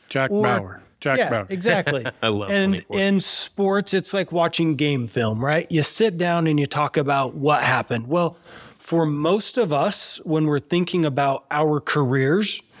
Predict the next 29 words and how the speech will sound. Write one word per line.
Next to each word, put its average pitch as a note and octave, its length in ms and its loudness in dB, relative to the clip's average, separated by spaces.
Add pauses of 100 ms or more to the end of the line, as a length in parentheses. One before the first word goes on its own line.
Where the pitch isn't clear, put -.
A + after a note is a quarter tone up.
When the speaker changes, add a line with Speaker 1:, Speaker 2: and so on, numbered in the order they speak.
(720)
Speaker 2:
when F3 280 0
do G#3+ 120 0
we F#3+ 200 0
do E3+ 640 0 (180)
an C3+ 220 0 (100)
after-action C#3 880 0
review? A2+ 480 0 (1700)
After D#3 320 0
the D3 180 0
action C3+ 400 -2
was B2 140 0
done. A2+ 320 -2
And F3 120 2
if - 120 -4
you're A#3 140 0
in F#3 120 2
the D#3 80 0
middle F3 440 2
of F#3+ 140 0
a G3 60 -2
career, F3+ 520 0 (300)
I've D3 100 -2
been F#3 160 2
with F3+ 120 0
the E3 60 -4
group E3 240 -2
almost D#3+ 300 2
sixteen E3 460 2
years. D#3+ 320 0